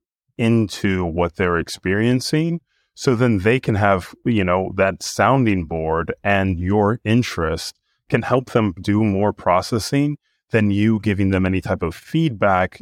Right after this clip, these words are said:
in that process, where now they're going to sometimes be defensive, i-, look at it in a different way, instead of just be able to communicate what they're experiencing entirely. So using the terms like,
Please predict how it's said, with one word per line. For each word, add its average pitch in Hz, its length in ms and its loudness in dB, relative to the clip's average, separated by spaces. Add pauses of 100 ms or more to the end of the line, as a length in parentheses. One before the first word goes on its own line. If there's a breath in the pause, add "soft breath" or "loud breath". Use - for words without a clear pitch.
in 123 220 2
that 98 240 0
process, 123 680 0 (300)
where 110 160 4
now 101 380 4
they're 95 200 0
going 95 300 -2 (140)
to 90 260 -2
sometimes 92 760 -2 (280)
be 95 140 -2
defensive, 107 960 0 (340)
i-, 127 220 -4 (120)
look 107 280 0
at 104 160 4
it 101 160 0
in 98 100 0
a 90 60 -2
different 101 380 -6
way, 110 360 2
instead 104 360 0
of 92 120 -2
just 92 300 0
be 95 140 2
able 90 180 0
to - 160 -4
communicate 87 720 0
what 87 140 -2
they're 82 220 2
experiencing 80 800 -4
entirely. 80 720 -4 (260 soft breath)
So 82 380 -2 (160)
using 117 380 2
the 101 80 0
terms 95 400 -2
like, 82 240 0